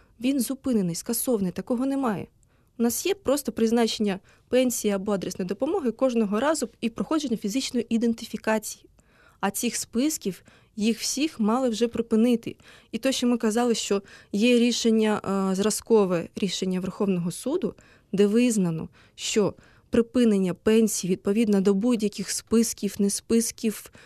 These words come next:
Аркану чи Мінфіну є незаконними, тому що у нас є закон України про загальнообов'язкове державне пенсійне страхування, і там вичерпний перелік тих ситуацій, коли можна зупинити пенсію.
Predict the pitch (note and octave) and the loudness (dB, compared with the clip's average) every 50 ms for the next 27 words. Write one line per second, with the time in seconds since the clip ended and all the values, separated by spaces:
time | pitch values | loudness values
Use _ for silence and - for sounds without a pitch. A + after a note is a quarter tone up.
0 | - _ _ A#3+ A3+ G#3 - - G#3+ A3+ A3+ A#3 A3+ - - A3+ G#3 G#3 G3 - | -20 _ _ -2 -2 -2 0 0 2 4 4 4 2 0 0 2 2 2 0 0
1 | - C4 C4 C4+ A#3+ F#3+ - G#3 A3 A3+ A3 G#3+ A3 A3 G#3 - - - B3 C4+ | -2 -2 0 2 0 2 4 4 4 4 4 2 2 -2 -4 -2 0 2 2 4
2 | C4+ B3 G#3 F#3 E3+ D#3 - - - F3 F3+ F3 - - F#3+ F3+ F#3+ G3 F#3 - | 4 4 2 0 -2 -6 -8 -8 -6 -4 -4 -4 -4 -4 -4 -2 -2 -2 -2 -4
3 | - F#3+ G3 G#3 F#3 F#3+ F#3 - - F#3 F3 E3+ - - - E3 D3+ D3+ D3 D#3 | -2 0 0 0 0 0 -4 -2 -2 -2 -2 -2 -2 -4 -4 -4 -2 -2 -4 -4
4 | E3 G#3 C4+ D4 _ _ _ _ _ _ _ _ _ _ _ _ _ _ _ - | -4 -4 -6 -6 _ _ _ _ _ _ _ _ _ _ _ _ _ _ _ -2
5 | G#3+ G3+ G3 G3+ G3+ F#3 F#3 F#3+ F3+ F3+ F#3 F#3 - - G#3 F#3 F3+ - - F#3 | -2 0 2 0 0 0 0 0 0 -2 -4 -6 -4 -4 -4 -4 -4 -4 -6 -4
6 | - F#3+ F3+ F3+ F3 - F3+ F#3 - F#3 F3 - - F#3 - - - F3 D#3 D3 | -2 -2 -2 -2 -2 -4 -6 -4 -4 -4 -4 -4 -6 -8 -10 -8 -8 -6 -6 -6
7 | - - G3+ C4+ C#4+ - _ _ _ _ _ A3+ - C4 C#4 C#4 B3+ B3+ C4 A#3 | -6 -6 -8 -8 -8 -14 _ _ _ _ _ -4 0 0 2 2 4 4 2 2
8 | - - G#3 - - G3 F3+ - - F3 E3 D#3+ D#3 E3 G#3+ C#4 - - _ _ | 2 -2 -6 -2 -2 -4 -4 -2 -4 -4 -2 -2 -2 -2 -4 -6 -8 -12 _ _
9 | _ _ _ _ _ _ _ _ _ _ - A#3 G3+ - - G#3 - - F#3 G3 | _ _ _ _ _ _ _ _ _ _ 0 0 0 0 -4 -6 -4 -2 -2 0
10 | B3 D4 D4+ - C4+ - - G3+ G3 G3 G3 G#3+ A#3 A3+ G#3+ G3+ - F3+ - G3+ | 0 0 -2 -4 -6 -4 -2 0 2 2 2 2 2 0 0 -2 -2 -4 -2 0
11 | G3+ G#3 G#3 - G#3 G#3 - D3+ C#3 - - - - | 2 2 0 -2 -6 -6 -6 -8 -8 -8 -12 -14 -16